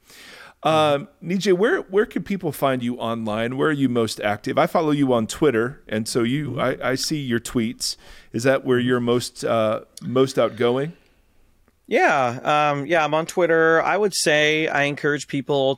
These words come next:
Speaker 2: to listen to, I co-host a podcast with Doctor A J Swoboda called Slow Theology, where we just dig into messy faith,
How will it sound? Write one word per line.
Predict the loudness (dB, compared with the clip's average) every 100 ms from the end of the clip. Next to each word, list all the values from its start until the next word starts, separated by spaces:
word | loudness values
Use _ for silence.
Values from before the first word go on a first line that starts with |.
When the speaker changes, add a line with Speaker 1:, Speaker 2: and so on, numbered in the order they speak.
| -2
Speaker 2:
to | -2 0 0
listen | -2 -2 -4 -8 -4
to, | -2 0 0 0 -2
I | -2 -2
co-host | 0 0 2 0 -2
a |
podcast | -4 -2 -2 -2 -2 -2 -4
with | -4 -4 -2
Doctor | -4 -4 -4 -6
A | -2 -2
J | -2 -4
Swoboda | -4 -4 0 0 0
called | -2 -2 -2 -2
Slow | -2 -2
Theology, | -2 -4 -4 -4 -4 -6 -8 -8 -10
where | -8
we | -8 -8
just | -8 -4
dig | -4 -2
into | -4 -4
messy | -2 -2 -4
faith, | -4 -2 -2 -2